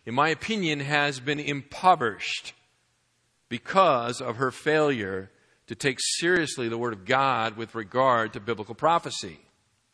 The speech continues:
The New Testament clearly states that we are in the last days.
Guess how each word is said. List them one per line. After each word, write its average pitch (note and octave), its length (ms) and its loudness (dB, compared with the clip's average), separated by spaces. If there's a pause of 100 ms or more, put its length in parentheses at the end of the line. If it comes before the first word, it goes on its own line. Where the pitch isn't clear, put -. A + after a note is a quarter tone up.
(1160)
The D3 80 0
New F3+ 100 4
Testament F3+ 680 0
clearly G#3+ 640 4 (160)
states D3 640 0
that C3+ 220 2
we E3 220 0
are D#3+ 220 4
in D3+ 440 -2
the A#2+ 80 2
last A#2 400 0
days. F#2 340 -4